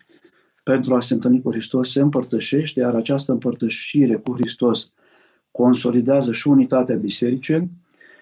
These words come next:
uh, aduce sfințenie de la izvorul sfințeniei care este Hristos peste om. În biserică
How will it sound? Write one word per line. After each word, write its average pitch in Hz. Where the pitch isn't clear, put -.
uh, 113
aduce 127
sfințenie 123
de 107
la 110
izvorul 113
sfințeniei 113
care 117
este 113
Hristos 117
peste 123
om. 135
În 139
biserică 117